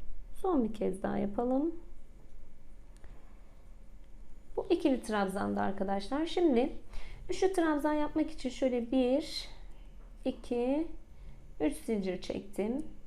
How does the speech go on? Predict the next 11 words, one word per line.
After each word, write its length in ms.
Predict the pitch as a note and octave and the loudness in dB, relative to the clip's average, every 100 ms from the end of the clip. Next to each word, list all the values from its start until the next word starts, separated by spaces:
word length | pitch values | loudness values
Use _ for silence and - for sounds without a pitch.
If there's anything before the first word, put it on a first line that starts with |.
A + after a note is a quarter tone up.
| - - - - - - | -12 -12 -12 -12 -6 -2
ve 100 | - | 4
örneğimi 480 | E4 C4 B3+ D4 | 6 8 8 8
döndürdüm. 560 | B3 A#3 G3+ F#3 E3 - - - - - - - - - - - - | 8 8 6 4 2 -4 -6 -10 -10 -10 -12 -10 -8 -8 -8 -10 4
Bir 200 | E4+ A#4+ | 8 8
tane 340 | - D4 A#3+ G3+ | 8 6 6 6
üste 360 | G3 - F#3 | 4 4 6
alıyorum 460 | F#3+ F3+ F3+ F3 F#3 | 6 4 4 2 2
yine. 380 | F3+ F3 G#3 C4 - - - - - - - - - - - - - - - - | 0 0 0 -2 -6 -6 -6 -6 -6 -6 -6 -6 -6 -4 -6 -8 -8 -10 -4 0
Bir 100 | D#4 | 2
tane 320 | D#4 D4+ D4 | 6 6 6
aldım. 580 | D4 C#4+ B3 G#3 C4+ | 6 6 6 6 4